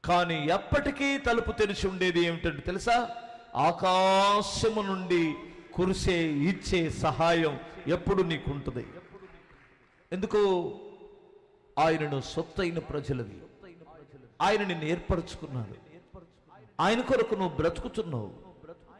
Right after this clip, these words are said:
ఈ వైరాగ్యము కలిగిన ఈ లోకములో, పాపిష్టి లోకంలో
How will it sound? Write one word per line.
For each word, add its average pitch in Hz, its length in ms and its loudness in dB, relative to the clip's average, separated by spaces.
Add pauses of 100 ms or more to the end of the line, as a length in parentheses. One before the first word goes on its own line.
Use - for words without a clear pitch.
(120)
ఈ 156 120 2
వైరాగ్యము 233 680 2
కలిగిన 196 520 -2
ఈ 175 80 2
లోకములో, 196 540 2
పాపిష్టి 185 580 -2
లోకంలో 175 840 -2